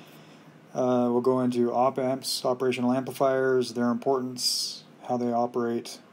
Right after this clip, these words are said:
They're very critical for all types of circuit operations. Um, using op amp circuits as building blocks for more complicated circuits. Linearity is an, um, important concept,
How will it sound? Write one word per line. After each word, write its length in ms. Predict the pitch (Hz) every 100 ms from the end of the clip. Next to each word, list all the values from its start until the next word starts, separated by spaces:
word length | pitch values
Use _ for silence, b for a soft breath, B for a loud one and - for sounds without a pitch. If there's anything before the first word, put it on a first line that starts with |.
| - - - - -
They're 180 | 120 110
very 240 | 120 117
critical 440 | - 127 117 120
for 180 | 113 120
all 140 | 117 117
types 380 | - 120 120
of 180 | 123 113
circuit 460 | - 139 127 131 - - - B B B B B
operations. 720 | 120 110 123 123 123 127 - - - - - - - - - - - B B B B B -
Um, 760 | 135 135 131 131 131 127 123 123
using 340 | 135 143 135
op 240 | 131 127 127
amp 160 | 127
circuits 420 | 120 147 135 143 135
as 120 | 113
building 320 | 135 135 135
blocks 380 | 131 127 127 -
for 280 | - 127 120
more 180 | 123
complicated 540 | 120 131 123 127 131 123
circuits. 600 | 139 127 127 123 - - - B B B B B B
Linearity 680 | 143 143 139 135 131 131 131
is 200 | 127 120
an, 120 | 120
um, 400 | 120 120 117 123
important 420 | 127 120 143 127
concept, 640 | 123 131 123 127 123 - -